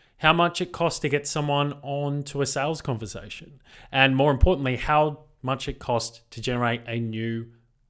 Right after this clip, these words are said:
paying client, okay? Number nine, and I've left this one to nearly last because it's nearly one of the most vital, okay? A video case study. So a video case study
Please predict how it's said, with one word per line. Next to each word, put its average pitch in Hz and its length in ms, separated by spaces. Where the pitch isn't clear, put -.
paying 107 280
client, 98 360
okay? 127 280
Number 185 240
nine, 139 380
and 139 100
I've - 260
left 185 240
this 208 140
one 175 260
to - 120
nearly 135 340
last 123 560
because 127 260
it's - 360
nearly 151 280
one 139 160
of 131 60
the 127 60
most 117 200
vital, 104 480
okay? 123 360
A 123 60
video 135 440
case 117 360
study. - 440
So - 220
a 143 60
video 185 360
case 175 380
study 110 540